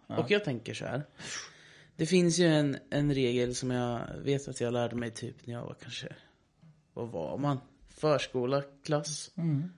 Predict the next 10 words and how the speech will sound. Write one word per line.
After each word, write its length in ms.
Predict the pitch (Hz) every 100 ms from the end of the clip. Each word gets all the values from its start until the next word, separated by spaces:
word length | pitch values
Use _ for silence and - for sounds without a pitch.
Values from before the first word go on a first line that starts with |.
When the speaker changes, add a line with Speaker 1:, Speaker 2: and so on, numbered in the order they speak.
| _
Speaker 2:
något 240 | 147 147
sånt 160 | 151 143
där. 240 | 147 151 156 _ _
Speaker 1:
Mm. 220 | - 131 202 - - - -
Speaker 2:
Behandla 1000 | 143 135 151 147 135 127 135 135 131 - - _
andra 600 | 147 135 127 120 120 120
så 320 | - - 117
som 260 | 113 117 117
du 100 | 120
själv 520 | - - 131 123 123